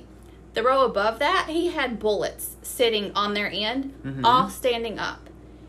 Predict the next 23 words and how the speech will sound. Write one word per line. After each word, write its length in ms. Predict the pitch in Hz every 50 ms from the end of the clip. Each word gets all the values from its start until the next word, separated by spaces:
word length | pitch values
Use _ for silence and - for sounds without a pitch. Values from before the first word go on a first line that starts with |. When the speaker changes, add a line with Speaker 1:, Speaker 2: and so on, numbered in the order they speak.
| - -
Speaker 1:
If 140 | - - -
he 140 | - 440 508
had 160 | 427 - -
thrown 340 | - - 226 226 240 277 277
her 140 | 277 302 302
into 260 | 277 302 311 320 330
that, 480 | 349 359 370 381 392 381 - - - - - - - - - - -
those 380 | - 196 - 285 359 466 523 508
would 120 | 466 466 392
have 200 | 370 359 269 220
been 240 | 233 247 247 254 233
knocked 340 | 220 208 208 - - -
over. 460 | - 190 185 180 - - - - - - - - - -
Speaker 2:
And 160 | - 123 123 -
on 260 | - 131 131 127 131
the 80 | 139
floor. 380 | 135 - 123 95 - - - -
Speaker 1:
On 220 | - - 233 269 269
the 80 | 269
floor. 460 | 269 - - 262 247 208 190 - - -
On 280 | 233 240 240 240 240 226
the 180 | 220 208 202
table 840 | 202 - - - 226 220 247 262 277 330 370 381 403 415 427 415